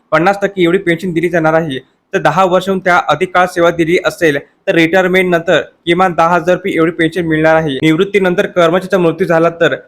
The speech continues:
फॅमिली पेन्शन म्हणून त्यांना दिल्या जाणाऱ्या पेन्शनपैकी साठ टक्के रक्कम त्याच्या कुटुंबियाला मिळणार आहे. सध्याच्या नवीन पेन्शन योजनेअंतर्गत पेन्शनसाठी कर्मचाऱ्यांना दहा टक्के आणि सरकारला चौदा टक्के योगदान द्यावे लागते.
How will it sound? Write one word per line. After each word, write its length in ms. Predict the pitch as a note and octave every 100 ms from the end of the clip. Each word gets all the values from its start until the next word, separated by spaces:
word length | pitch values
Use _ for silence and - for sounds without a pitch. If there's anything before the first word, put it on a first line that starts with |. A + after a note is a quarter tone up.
| _
फॅमिली 300 | D#3+ D#3 F#3+
पेन्शन 400 | G3+ F3+ E3+ G3
म्हणून 200 | F3+ F#3
त्यांना 220 | F#3 E3+ F3+
दिल्या 280 | D#3+ E3
जाणाऱ्या 280 | F3+ E3 F3+
पेन्शनपैकी 680 | F3+ E3 E3+ E3 F3 E3+ C#3+ - _ _
साठ 200 | F#3 F#3
टक्के 220 | G3+ G3
रक्कम 220 | F3+ F3 F#3
त्याच्या 220 | F3 F#3+
कुटुंबियाला 480 | F3 F3 F3 F#3 F#3
मिळणार 280 | E3 D#3+
आहे. 260 | D#3 D#3+ B2+ - _ _
सध्याच्या 360 | - E3 F#3+ G#3
नवीन 240 | D#3+ F3+
पेन्शन 320 | F#3+ F3+ F3+ F3+
योजनेअंतर्गत 640 | E3 F3 E3 F3+ D#3+ C#3+ - _ -
पेन्शनसाठी 560 | D#3+ D#3+ G3+ F#3+ F#3+
कर्मचाऱ्यांना 580 | G3 F3 E3+ F3 F#3 D#3+
दहा 120 | D#3 F#3
टक्के 240 | F3+ - G3
आणि 260 | E3+ D#3 C#3
सरकारला 380 | D#3+ F3 F3+ G3+
चौदा 280 | F3+ E3
टक्के 260 | F#3+ F#3 G3
योगदान 320 | F3 D3+ F#3+
द्यावे 220 | E3+ E3
लागते. 320 | F3 E3+ D3